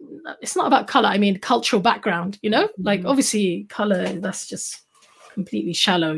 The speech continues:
Speaker 1: you know, like,
Speaker 2: Yeah.
Speaker 1: but, uh, when it comes to, like, um, cultural background, you know, or
Speaker 2: Mm.
Speaker 1: country of origin and that sort of stuff, I would have dismissed that in the past, right? Um, but having studied,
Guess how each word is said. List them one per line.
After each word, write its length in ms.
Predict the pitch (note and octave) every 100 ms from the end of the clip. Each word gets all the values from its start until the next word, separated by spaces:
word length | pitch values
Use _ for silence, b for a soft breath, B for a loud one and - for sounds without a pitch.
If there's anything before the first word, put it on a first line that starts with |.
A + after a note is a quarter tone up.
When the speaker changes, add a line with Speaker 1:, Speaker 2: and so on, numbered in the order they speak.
| E3+
Speaker 1:
you 60 | D#3+
know, 100 | D#3 - _
like, 140 | G3 - G3+
Speaker 2:
Yeah. 120 | F3+ F3 B B
Speaker 1:
but, 180 | A3 F#3+ - _ -
uh, 240 | A3 G3+ G3
when 120 | G#3 A#3
it 100 | A3+
comes 220 | B3+ A#3+ -
to, 60 | A3 G3
like, 180 | F#3+ - G#3
um, 140 | F#3+ G3 E3+ _ - B B -
cultural 320 | C4+ A#3+ B3+ G3+ G#3+
background, 460 | - - D#3+ E3+ -
you 60 | G3
know, 100 | G#3+ E4+ -
or 180 | G#3 G3 G3 B B G3
Speaker 2:
Mm. 100 | G3 _ - -
Speaker 1:
country 280 | A#3+ - A3+
of 80 | - A3+
origin 560 | G#3 G3 F3+ F3 G#3 -
and 100 | G#3+ G#3+
that 140 | -
sort 140 | - -
of 40 | -
stuff, 120 | D#4+ C#4
I 40 |
would 120 | F4 D#4
have 80 | G3
dismissed 400 | B3 - C4+ C4+
that 140 | A3 F#3+
in 80 | G3
the 60 | F3+ -
past, 320 | G#3 G3 - - -
right? 180 | G3+ D#4 C#4+ _ b b b b b _ - A#3
Um, 220 | B3 B3+ A#3+ - _ _ _ A3 F#3+ -
but 440 | C#4+ G#3+ C#4+ - - - b b b b _ _ _ _ - - - C#4
having 220 | C#4+ F#4+
studied, 500 | - C#4+ C4+ A3+ G#3+